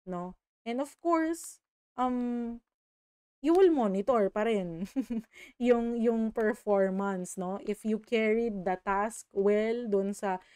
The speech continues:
strategy na napili mo, and of course, finally, you will, uh, come to a point to reflect if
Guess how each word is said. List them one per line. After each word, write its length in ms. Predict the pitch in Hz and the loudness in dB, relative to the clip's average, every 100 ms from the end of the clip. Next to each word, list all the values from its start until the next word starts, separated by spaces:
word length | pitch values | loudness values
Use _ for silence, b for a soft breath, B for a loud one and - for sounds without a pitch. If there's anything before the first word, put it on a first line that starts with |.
| b - | b -20
strategy 640 | - 208 190 202 185 208 | -6 -2 0 0 -2 0
na 140 | 202 190 | -2 -4
napili 560 | 180 - 180 180 208 | -8 -8 -6 0 0
mo, 220 | 226 196 196 | 0 -4 -4
and 160 | 220 | -6
of 100 | 233 - | -8 -6
course, 320 | 208 202 - | -2 -2 -4
finally, 720 | - 202 214 214 208 185 185 | -8 -4 -2 -2 -2 -4 2
you 80 | 208 | 4
will, 480 | 208 196 196 190 180 - _ _ _ | 4 4 6 4 2 -4 _ _ _
uh, 240 | 190 185 185 | -6 -6 -8
come 320 | - 220 226 226 | -4 -2 -2 -4
to 100 | 233 | -4
a 100 | 208 | -4
point 460 | - 196 196 214 220 | -6 -2 -2 -2 -4
to 60 | 190 | -2
reflect 480 | 180 - 202 196 - | -2 -4 -2 -2 0
if 260 | 196 185 | -2 -2